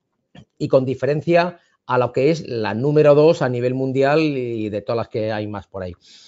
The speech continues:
Y luego, bueno, pues a nivel, a nivel profesional, pues en nuestro sector, sobre todo en el tema energético, el tema de proyectos, de grandes proyectos,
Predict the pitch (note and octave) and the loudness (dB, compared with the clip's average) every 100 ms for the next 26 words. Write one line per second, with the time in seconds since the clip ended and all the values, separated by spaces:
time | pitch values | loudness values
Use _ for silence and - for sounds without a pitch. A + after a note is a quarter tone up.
0 | - _ _ _ _ C#3 C3+ D3 F#3 G3+ | -20 _ _ _ _ -2 4 6 8 6
1 | G3 A3 E3 G#2+ - B2 C3 D3+ E3 F3 | 6 6 2 0 0 -2 2 2 4 4
2 | F3 F3+ - A#2 A#2+ B2 D3+ D3+ E3 D#3 | 2 0 -4 -8 -6 -4 -4 -2 -4 -2
3 | F#3 F3+ G3 F3+ C3+ A2+ - - - B2+ | 2 4 4 4 4 2 -8 -16 -8 -4
4 | A#2+ - A2 A#2+ - E3+ F3+ G#3 - F2+ | -4 -6 -6 -6 4 6 6 2 -6 -16
5 | - B2 B2+ B2+ A#2 B2 C3 C3 B2+ - | -6 -4 -4 -8 -8 -6 -6 -6 -8 -4
6 | E3+ E3 E3 F3 E3 - C#3+ C#3 B2 B2 | -4 -4 0 2 2 0 -2 -2 -2 -4
7 | C3 E3 D#3 D#3+ C3+ A#2 C3 B2 - C#3+ | -2 -2 -2 -2 -2 -4 -6 -8 -6 -2
8 | D#3+ D#3+ F3 | -2 -4 -6